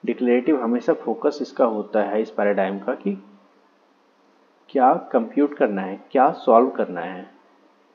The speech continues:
इसका focus ये नहीं होता कि कैसे solve करना है, हाउ पे नहीं होता, इसका focus होता है what पे, what is to be achieved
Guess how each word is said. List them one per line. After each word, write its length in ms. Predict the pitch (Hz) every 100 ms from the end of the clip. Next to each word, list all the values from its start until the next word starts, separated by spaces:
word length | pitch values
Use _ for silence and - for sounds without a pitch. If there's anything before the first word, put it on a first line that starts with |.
| _
इसका 180 | - 139
focus 380 | 131 120 139 139
ये 80 | 131
नहीं 120 | 151
होता 180 | 151 160
कि 100 | 180
कैसे 380 | 175 104 95 139
solve 240 | - 104
करना 260 | - 92 90
है, 60 |
हाउ 240 | - 101 131
पे 80 | 135
नहीं 140 | 123 110
होता, 380 | 92 - - -
इसका 200 | - 120
focus 280 | - 104 -
होता 180 | 107 156
है 60 |
what 180 | 113 95 - -
पे, 100 | 101 - _ _ _ _ -
what 200 | 110 117
is 120 | 135 131 -
to 80 | 117
be 180 | 120 -
achieved 480 | 107 - 101 80